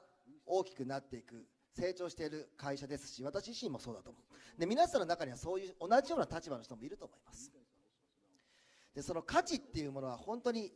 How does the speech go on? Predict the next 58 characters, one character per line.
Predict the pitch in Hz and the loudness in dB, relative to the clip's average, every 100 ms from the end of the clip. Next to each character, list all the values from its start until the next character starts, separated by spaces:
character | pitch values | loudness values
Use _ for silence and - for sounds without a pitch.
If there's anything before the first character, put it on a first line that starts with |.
| - | -12
一 | 160 - | -10 6
番 | 240 180 | 8 8
は | 131 110 | 4 -2
ス | - - | -8 -8
ピ | 175 | -10
ー | 175 | -2
カ | 165 160 | 0 2
ー | |
か | 175 | 2
ら | 170 | 2
も | 127 113 - _ _ _ - | 0 -4 -10 _ _ _ -4
た | 139 | 0
く | - | 6
さ | 185 | 6
ん | |
の | 143 | 6
も | 117 127 | 2 2
の | 139 | 4
を | 113 - - - - - | 2 -2 -16 -20 -20 0
も | 131 | 6
ら | 139 | 6
っ | 139 | 4
て、 | - 135 127 - - - - - | 2 2 2 -4 -20 -20 -10 -6
そ | |
し | 143 | 2
て | 143 | 4
私 | 147 185 | 6 4
自 | 226 247 | 2 0
身 | |
も | 156 | 0
そ | 117 147 | -2 0
れ | 151 | 0
を | 127 | 0
生 | 120 | 0
か | 302 - | 2 2
し | - | 0
て | 110 90 - _ _ 113 | -6 -8 -18 _ _ -18
ず | 131 147 | -8 -8
っ | |
と | 139 | -6
い | 151 | -8
る | 151 | -8
ん | |
で | 110 | -10
す | 127 | -10
ね。 | 156 170 _ _ _ - - - _ - | -8 -8 _ _ _ -20 -20 -20 _ -4
で、 | 139 | -4
本 | - 226 247 | -2 -6 -4
当 | |
に | 294 | 2
今 | 277 | 4
か | 160 | 4
ら | 127 | 2
十 | 160 233 | 2 4
年 | 254 247 | 8 6
以 | 247 | 6
上 | 175 | 2
前、 | 127 120 | 2 -2